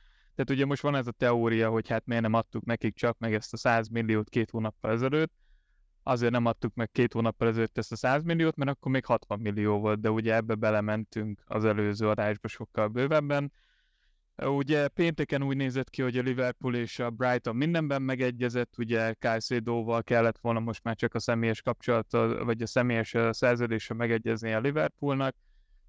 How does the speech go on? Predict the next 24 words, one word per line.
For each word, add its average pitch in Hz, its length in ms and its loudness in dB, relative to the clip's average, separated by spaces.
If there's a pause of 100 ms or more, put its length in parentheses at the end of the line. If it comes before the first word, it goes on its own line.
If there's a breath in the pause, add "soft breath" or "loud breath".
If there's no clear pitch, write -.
(140)
és - 140 -4
hát 160 160 2
itt 135 160 2
jött 113 220 -2
ez 113 140 0
a 113 60 2
hatalmas 110 600 -2
sok, 180 220 0 (160)
hogy 135 300 0
egyszerűen 117 640 0
Caicedoék 117 760 0
azt 113 180 -2
kommunikálták 110 680 -2
Liverpool 131 480 0
felé, 120 240 2
hogy 113 180 0
ők 107 180 -4
már 110 160 0
ígéretet 107 480 2
tettek 113 320 -4
a 117 40 -6
Chelsea-nek, 135 560 -2
és, 117 260 0
öm, 110 360 -2